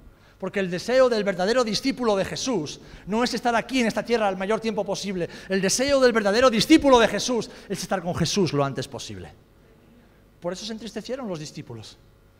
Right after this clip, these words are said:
porque querían seguir con Él. Y Jesús lo sabía. Y Jesús sabe que tú y yo cada día, si somos verdaderos discípulos, anhelamos, deseamos, casi con desesperación, poder estar con el Maestro.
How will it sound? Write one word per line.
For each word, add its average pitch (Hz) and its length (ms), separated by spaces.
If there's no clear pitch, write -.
porque 254 260
querían 214 300
seguir 233 260
con 254 160
Él. 349 240
Y 160 60
Jesús 226 260
lo 208 80
sabía. 123 400
Y 151 60
Jesús 156 300
sabe 240 260
que 165 100
tú 240 200
y 196 120
yo 202 240
cada 165 280
día, 151 360
si 127 100
somos 226 280
verdaderos 180 420
discípulos, 147 680
anhelamos, 156 720
deseamos, 165 840
casi 220 220
con 226 160
desesperación, 208 760
poder 170 240
estar 160 260
con 139 140
el 131 80
Maestro. 117 420